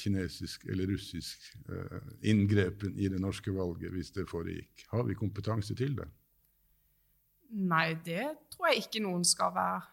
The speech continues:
Speaker 2: sikker på. Dette er jo, når det ble avdekket i U S A også, så har jo det vært veldig, altså, også nok litt fordi det er hemmelige tjenester som snakker om dette, men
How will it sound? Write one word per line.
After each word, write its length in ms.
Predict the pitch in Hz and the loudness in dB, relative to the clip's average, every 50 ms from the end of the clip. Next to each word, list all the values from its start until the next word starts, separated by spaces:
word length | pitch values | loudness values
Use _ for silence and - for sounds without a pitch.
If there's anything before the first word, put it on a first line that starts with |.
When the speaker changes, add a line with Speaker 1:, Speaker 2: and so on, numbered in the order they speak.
| _ _ _ _ - | _ _ _ _ -2
Speaker 2:
sikker 420 | - - - 196 190 - - 190 | 0 0 0 0 -2 -6 -6 -6
på. 240 | 175 - 247 277 381 - - _ _ _ _ _ _ _ _ _ _ _ _ _ _ - | -4 -2 0 0 0 0 -2 _ _ _ _ _ _ _ _ _ _ _ _ _ _ -2
Dette 360 | 233 202 - - - - - | -2 -2 -2 -4 -4 -2 0
er 240 | - 208 196 196 196 196 | 2 4 4 4 6 6
jo, 220 | 196 196 196 196 196 | 4 4 4 2 4
når 200 | 196 196 196 190 | 4 2 2 2
det 260 | 185 175 175 180 185 | 2 2 2 2 2
ble 100 | 190 185 - | 0 0 2
avdekket 600 | - 160 165 165 - 175 156 - - 185 180 - | 2 2 0 -2 -4 -10 -10 -6 -6 -6 -4 -2
i 120 | 175 170 | -4 -4
U 80 | 165 170 | -2 0
S 180 | 170 - - - | 2 2 2 2
A 120 | 170 165 170 - | 0 -4 -4 -6
også, 360 | - 180 - - - 214 247 | -4 -2 0 0 0 2 2
så 200 | - - 349 311 | 0 0 0 4
har 160 | 254 214 202 | 4 4 4
jo 80 | 202 202 | 4 4
det 240 | 196 185 175 175 | 4 4 2 4
vært 320 | 180 175 - - - - - | 2 2 0 0 -10 -12 -10
veldig, 880 | 185 185 208 190 170 165 160 156 156 156 156 156 165 170 170 170 180 175 - _ _ _ _ _ _ _ _ _ _ _ _ _ _ _ _ _ _ _ _ - | -4 2 2 2 2 2 0 -2 -4 -4 -6 -6 -6 -4 -2 -2 -4 -6 -8 _ _ _ _ _ _ _ _ _ _ _ _ _ _ _ _ _ _ _ _ -2
altså, 280 | 208 190 - 220 214 214 208 208 202 - | 2 2 4 4 6 6 6 4 4 4
også 200 | 214 196 - 226 | 4 4 4 6
nok 180 | 208 190 170 - 202 | 4 2 2 0 -4
litt 120 | 180 - | -4 -4
fordi 280 | - - 185 180 175 170 | -4 -4 0 2 2 4
det 140 | 165 170 170 | 4 4 6
er 80 | 190 180 | 6 4
hemmelige 320 | 175 165 165 175 170 - | 4 4 4 2 4 4
tjenester 280 | 175 160 160 156 - 165 | 4 4 2 2 2 2
som 120 | - 175 | 2 2
snakker 320 | 165 - 185 165 - - 208 | 2 0 0 0 -4 -4 0
om 40 | 220 | 0
dette, 240 | 233 226 - 240 226 | 0 0 0 0 2
men 680 | 208 190 185 180 180 175 180 190 208 208 214 214 214 | 4 4 6 6 6 4 6 6 4 4 2 2 0